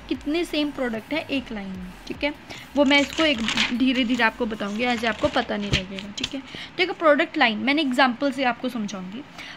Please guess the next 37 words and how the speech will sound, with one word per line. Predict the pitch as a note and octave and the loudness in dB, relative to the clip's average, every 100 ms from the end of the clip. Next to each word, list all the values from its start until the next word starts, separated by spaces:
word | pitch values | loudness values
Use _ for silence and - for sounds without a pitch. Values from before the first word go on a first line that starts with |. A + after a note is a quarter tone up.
| - | 4
Product | E4+ F#4 G4 | 6 6 6
line | E4+ D#4 | 4 4
जैसे | D#4 D4 E4 | 2 0 2
मान | D4 B3+ | 2 2
लो | D#4 | 2
एग्जांपल | B3+ A3+ A#3+ A3+ C#4 | 0 2 0 0 -2
है | D#4 | 2
Cadbury | C4 G#3 G3+ G3 C#4 D#4+ | 2 2 0 0 0 0
और | B3+ C4 | 0 -2
Chocolates, | A3+ - G3 F3+ - - | -4 -6 -12 -14 -12 -10
ठीक | A#3+ | -8
है। | B3+ B3+ - - | -8 -10 -14 4
Cadbury | D#4 C4+ A#3 D4+ E4 F#4+ - - - - - | 8 8 8 6 8 8 4 -12 -20 -14 2
के | E4+ | 6
अंदर | D#4 C#4+ D#4 | 8 8 8
अगर | C#4+ D#4 | 8 4
मैं | D#4 D#4 - - C#4 | 6 6 4 -6 4
लाइन | C4+ C#4 D4 | 6 6 6
बनाऊँ | C#4+ C4 C4+ | 6 4 0
तो | E4+ | 4
Cadbury | C#4+ A#3+ A3+ C4+ C4+ | 6 6 4 4 4
की | D#4+ | 2
चॉकलेट्स | D4 C4 A#3+ A#3+ - | 2 0 0 -4 -2
भी | B3 | 2
आती | C4 A#3+ C4 | 2 2 -2
हैं, | C4+ C4 | -2 2
Cadbury | B3+ G#3+ G3 A#3+ B3 | 2 2 0 -4 -2
के | A3+ | -4
बिस्किट्स | G#3 - C#4 C4 | -4 -2 -2 0
आते | G#3+ - B3 | -2 -2 -4
हैं, | C4+ | -2
Cadbury | A#3 G3+ G3 A#3 G#3 G3+ A3 | -2 -2 -6 -10 -8 -6 -6
की | C#4 F4 D4 | -4 0 2
कैंडीज | A3 G3 A3 G3 | 0 0 -4 -4
भी | G#3+ | -6
आती | F#3+ - G3+ | -8 -8 -10
हैं। | F#3+ | -10